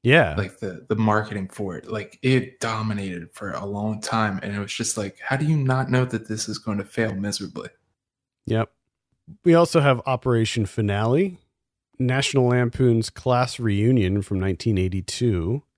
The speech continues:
Speaker 1: Never seen that. Might have to give that a look. The Puppet Masters from nineteen ninety-four are getting a Blu-ray release. Elizabeth Harvest. Support, Support the Girls comes, is coming out. I'd give that a light
Speaker 2: There you go.
Speaker 1: recommend.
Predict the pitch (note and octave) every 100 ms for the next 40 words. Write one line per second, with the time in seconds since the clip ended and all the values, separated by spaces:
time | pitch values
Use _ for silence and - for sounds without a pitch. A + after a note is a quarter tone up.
0 | _ _ _ _ _ - C#3 D#3+ - A#2
1 | E2+ G1+ G1+ _ _ _ _ _ - A2+
2 | A2 - G2 F#2 E2 E2 E2 - _ _
3 | _ _ - A#2 D3 E3 C3+ A2+ A2+ G#2+
4 | A#2+ G#2+ - A2+ A2+ - A#2 G2+ F#2+ -
5 | - C#3+ B2 G#2 G2+ F#2+ F2+ G2+ G2 F#2
6 | F#2 E2+ F#2 F#2 F#2+ A2+ - - _ _
7 | _ _ _ _ _ A2+ B2 C#3 C3+ B2
8 | - - A#2 B2 D#3 - - - _ _
9 | _ _ _ - D3+ F3+ E3+ _ - F3+
10 | G3 F3 C#3+ C#3+ D3 D3+ - - C#3+ C#3
11 | C#3 - C#3 - D#3 D3 D3+ E3+ _ _
12 | _ _ _ _ _ G3+ F3+ C3 A#2 G2+
13 | G2+ G2+ G#2 F#2 A2 A#2+